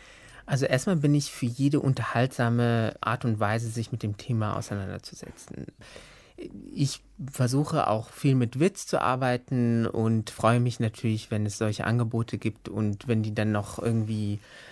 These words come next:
äh, schnell zu erklicken sind und dann am Ende noch ein Emoji dabei rauskommt oder eine Zahl,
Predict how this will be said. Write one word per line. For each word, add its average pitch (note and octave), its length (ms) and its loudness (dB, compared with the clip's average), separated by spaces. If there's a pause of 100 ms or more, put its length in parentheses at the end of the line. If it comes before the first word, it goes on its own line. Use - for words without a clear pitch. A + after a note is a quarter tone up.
(400)
äh, A#2+ 120 2
schnell C3+ 320 4
zu - 140 -8
erklicken F3 440 4
sind C#3+ 300 6
und B2 140 2
dann A#2 160 4
am A2 140 -2
Ende A#2+ 200 0
noch A2+ 180 0
ein B2+ 120 2
Emoji B2 500 2
dabei A#2+ 240 4
rauskommt A2 800 0
oder A2+ 100 0
eine G#2+ 160 0
Zahl, B2+ 500 0